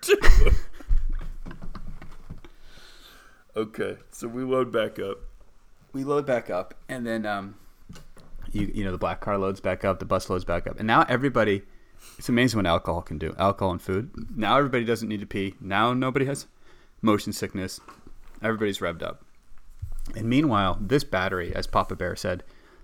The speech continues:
Speaker 2: like, I'm at, like, ten percent, maybe eight percent. Like, I need to recharge. Like,
Speaker 1: Oh, yeah.
Speaker 2: I'm gonna die. I'm gonna die.
Speaker 1: Yeah.
Speaker 2: So we get to the Washoe house. Everybody runs inside.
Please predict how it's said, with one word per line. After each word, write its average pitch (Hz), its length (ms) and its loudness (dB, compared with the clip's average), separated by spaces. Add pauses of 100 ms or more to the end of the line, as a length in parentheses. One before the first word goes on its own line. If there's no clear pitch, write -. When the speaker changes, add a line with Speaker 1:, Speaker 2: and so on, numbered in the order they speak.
(160)
Speaker 2:
like, 98 180 -2
I'm 135 160 2
at, 110 140 0
like, 82 160 -10
ten 87 200 -8
percent, 90 380 -10
maybe 90 280 -8
eight 92 120 -8
percent. - 340 -12
Like, - 280 -16 (440)
I 110 100 -2
need 107 140 2
to 87 80 -4
recharge. - 520 -12
Like, 107 100 2
Speaker 1:
Oh, 98 80 0
yeah. 98 40 2
Speaker 2:
I'm 104 120 -2
gonna 98 180 -2
die. 76 340 -8 (300)
I'm 95 140 -6
gonna 82 120 -8
die. - 260 -12 (280)
Speaker 1:
Yeah. 104 160 -4 (500)
Speaker 2:
So - 160 -6
we 127 100 2
get 160 140 0
to 127 80 -4
the 107 80 2
Washoe 101 360 0
house. 92 340 -4
Everybody 101 240 -2
runs 101 260 -2
inside. 92 640 -2